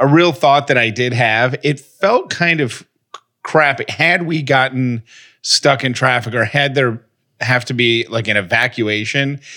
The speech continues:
it feels crappy to be evacuating somewhere where you are on vacation while other people are evacuating the same route from their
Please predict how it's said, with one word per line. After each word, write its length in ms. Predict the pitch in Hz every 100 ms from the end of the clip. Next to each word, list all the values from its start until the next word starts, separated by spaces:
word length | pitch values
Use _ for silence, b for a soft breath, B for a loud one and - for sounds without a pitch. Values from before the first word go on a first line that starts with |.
| B B
it 160 | 135 135
feels 580 | - _ 190 240 262 -
crappy 800 | - - 143 135 139 160 151 147
to 160 | -
be 400 | 127 120 117 117
evacuating 880 | 113 98 95 117 131 135 147 143 135
somewhere 540 | 123 - 135 127 123 117
where 160 | 113
you 280 | 110 113 120
are 220 | 107 107
on 200 | 107 101
vacation 800 | 98 95 - 113 113 - 143 151 143 B B B
while 320 | - 113 113 -
other 240 | 135 139
people 400 | 120 131 120 123
are 140 | 110 107
evacuating 800 | 98 110 110 123 117 110 107 101
the 100 | 95
same 400 | - 117 110 101
route 260 | 104 107
from 260 | - 117 104
their 160 | 92